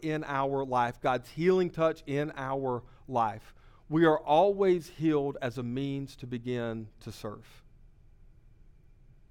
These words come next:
We are never primarily healed to make our healing about ourselves. Notice what Peter's mother-in-law doesn't do. She doesn't call everyone in the house around and say, "Hey, come listen to what Jesus just did for me."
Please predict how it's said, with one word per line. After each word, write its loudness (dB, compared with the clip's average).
We 6
are 6
never 4
primarily 0
healed 0
to 0
make 2
our 6
healing 0
about 2
ourselves. -6
Notice 4
what 0
Peter's 0
mother-in-law 0
doesn't 2
do. -6
She -4
doesn't 4
call 6
everyone 4
in 0
the -2
house -4
around 0
and -6
say, 0
"Hey, 4
come -2
listen -2
to -4
what -2
Jesus -10
just -10
did -4
for -14
me." -14